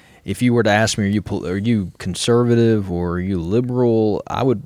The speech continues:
I would ask you, "Well, what's the issue?" You know, if it, if you wanna try to put me into a bucket, you know, what's the issue? Social issues, I can tell you, you know, when it comes to issues of, of, for example,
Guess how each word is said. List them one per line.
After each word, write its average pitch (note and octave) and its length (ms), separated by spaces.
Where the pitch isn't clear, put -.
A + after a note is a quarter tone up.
I G2+ 100
would A2 160
ask F#2+ 300
you, F#2 100
"Well, F2+ 100
what's F#2+ 220
the E2 140
issue?" - 320
You E2+ 160
know, D#2 200
if D#2+ 180
it, D#2+ 260
if E2 220
you F#2+ 80
wanna F2 140
try F#2 160
to E2 60
put - 160
me F2 100
into E2 180
a E2 40
bucket, E2 460
you F2 80
know, E2 60
what's F2+ 240
the D#2+ 120
issue? - 320
Social C#3 460
issues, F2 320
I D#2+ 80
can F2+ 140
tell - 320
you, - 60
you D2+ 60
know, D2+ 280
when F2+ 120
it F2+ 100
comes F2+ 240
to D2+ 80
issues E2+ 440
of, D2+ 240
of, D#2 280
for D#2+ 180
example, D#2+ 340